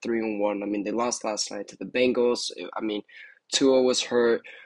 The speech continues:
Tua was not playing his best. He was still banged up, uh,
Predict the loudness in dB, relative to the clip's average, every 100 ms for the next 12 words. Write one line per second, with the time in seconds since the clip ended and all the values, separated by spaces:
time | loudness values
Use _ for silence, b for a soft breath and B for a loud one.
0 | _ -2 0 0 -2 -2 -2 -2 -2 -2
1 | -4 -2 -2 -2 -6 -8 0 4 4 4
2 | 2 2 0 0 -2 _ b b 0 2